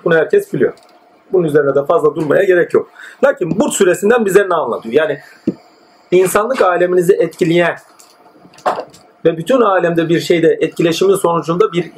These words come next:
şey vardır. Efendime söyleyeyim, bilgi aktarımı vardır. Bu istense de istemesek de böyle.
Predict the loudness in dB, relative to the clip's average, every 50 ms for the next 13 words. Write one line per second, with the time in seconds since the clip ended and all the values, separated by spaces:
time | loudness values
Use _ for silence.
0 | -20 -12 -4 -2 0 0 2 0 0 0 0 -2 -4 -4 -8 _ _ -20 _ _
1 | -6 -2 -2 0 0 2 0 0 0 0 0 2 2 0 0 -2 -4 -2 0 0
2 | 0 0 0 -2 -2 -2 0 0 0 0 0 0 -2 -8 -16 -20 -20 -16 _ -2
3 | -2 0 0 2 0 0 0 0 -2 0 0 -2 -2 -2 0 0 0 -2 -2 -2
4 | 0 -2 0 0 -2 -2 -4 -14